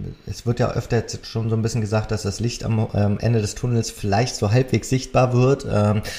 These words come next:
weil, ähm, zum Beispiel die Quarantänezeiten ja auch verkürzt wurden. Ähm, es ist sogar so, dass halt sozusagen die vorgeschriebene, bisher,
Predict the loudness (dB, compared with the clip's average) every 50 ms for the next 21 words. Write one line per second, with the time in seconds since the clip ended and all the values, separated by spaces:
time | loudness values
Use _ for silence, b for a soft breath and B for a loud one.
0 | B B 4 6 8 8 8 6 2 0 -4 -6 -6 -6 -6 -6 -6 -4 -2 0
1 | 0 0 0 0 -2 -2 0 0 0 0 0 2 2 0 0 0 0 0 0 0
2 | 0 0 -2 -2 -2 -4 -6 -2 0 0 0 0 -2 -4 -4 -2 0 0 0 -2
3 | -2 -4 -6 -6 -6 -6 -6 -6 -6 -6 -8 -8 -4 -4 -2 0 2 4 6 6
4 | 4 4 2 0 0 -2 -2 -2 -2 -2 -2 -4 -10 -8 -4 -2 0 0 0 -2
5 | -4 -4 -2 -2 0 0 0 -2 -2 -2 0 2 2 2 0 -2 -6 -12 -12 -10
6 | -10 -4 0 2 4 4 4 2